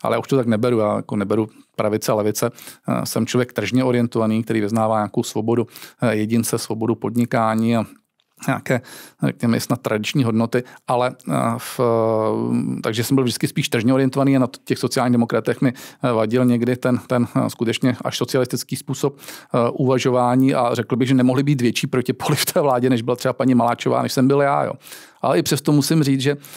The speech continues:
že prostě jsem jako, eh, si třeba vážil její pracovitosti a, eh, toho, že, eh, jako furt přicházela s nějakými nápady. Já jsem vždycky z toho rostl úplně, protože pro mě to bylo úplně nedělatelné.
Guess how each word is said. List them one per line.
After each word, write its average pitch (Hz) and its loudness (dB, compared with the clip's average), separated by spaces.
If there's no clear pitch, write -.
že 123 0
prostě 127 -2
jsem 131 2
jako, 139 0
eh, 123 0
si 123 -4
třeba 143 0
vážil 127 2
její 143 2
pracovitosti 143 0
a, 135 0
eh, 127 0
toho, 127 0
že, 131 2
eh, 127 0
jako 123 -2
furt 139 -2
přicházela 131 0
s 117 -6
nějakými 131 0
nápady. 123 0
Já 127 0
jsem 139 0
vždycky 127 -2
z - -10
toho 135 0
rostl 117 -4
úplně, 127 0
protože 113 -4
pro - -8
mě 120 0
to - -8
bylo 120 0
úplně 127 0
nedělatelné. 120 0